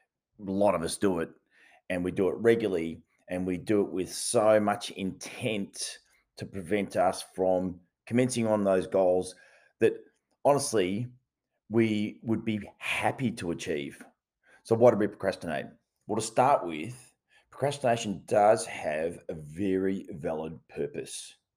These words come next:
all right? To start with, your procrastination habits or behaviors are stopping you from making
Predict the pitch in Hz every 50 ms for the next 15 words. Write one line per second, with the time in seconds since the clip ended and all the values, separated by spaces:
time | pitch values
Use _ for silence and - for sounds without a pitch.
0 | _ _ _ - 82 82 87 95 - - - - - - _ _ _ _ _ -
1 | - 98 - - - 120 113 123 123 - 76 80 82 95 101 - - _ _ _
2 | _ _ _ _ _ _ _ _ _ _ _ _ _ _ - 120 110 135 156 170
3 | 170 170 - - - - - - _ _ _ - - - 123 117 - - 131 113
4 | 107 107 101 95 - - - - 107 110 - - - 104 82 - - - - 123
5 | 123 143 135 92 78 78 67 82 104 113 - - - _ _ _ _ _ _ _
6 | - 90 101 101 98 - - - - - 107 95 95 - 104 101 98 95 90 90
7 | - - 87 85 85 82 76 82 82 82 82 80 80 80 80 80 80 -